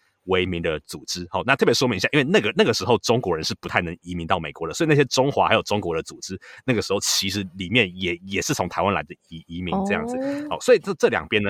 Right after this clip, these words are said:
Speaker 1: 在，所以，然后他们在这样省级，当时的省级情节下，其实呢，就是两边的关系有时候是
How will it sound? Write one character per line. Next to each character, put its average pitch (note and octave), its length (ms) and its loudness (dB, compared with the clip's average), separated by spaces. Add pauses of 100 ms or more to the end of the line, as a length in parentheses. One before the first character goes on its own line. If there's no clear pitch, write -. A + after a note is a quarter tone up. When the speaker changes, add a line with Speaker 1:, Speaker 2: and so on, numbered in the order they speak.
(140)
Speaker 1:
在， A#2 200 4 (460)
所 F#3 100 4
以， - 60 0
然 D#3 80 4
后 G#3+ 40 4
他 B3 140 4
们 E3 80 4
在 E3+ 80 4
这 D#3+ 140 4
样 G#2+ 100 4
省 F2 240 2
级， F#2+ 160 -6
当 F3+ 180 2
时 - 120 -4
的 G#2+ 100 2
省 F2+ 240 2
级 F#2+ 160 -4
情 F2+ 240 -2
节 E2 180 -2
下， D#2+ 220 0 (260)
其 - 400 -2
实 G2+ 220 -2
呢， G2 240 2
就 B2 100 -4
是 G#2 400 -4
两 F#2 160 0
边 C3 100 0
的 B2 60 2
关 G2+ 180 -2
系 G2+ 300 -6
有 G2 140 -2
时 G2+ 160 -6
候 A2 160 2
是 G2 340 -4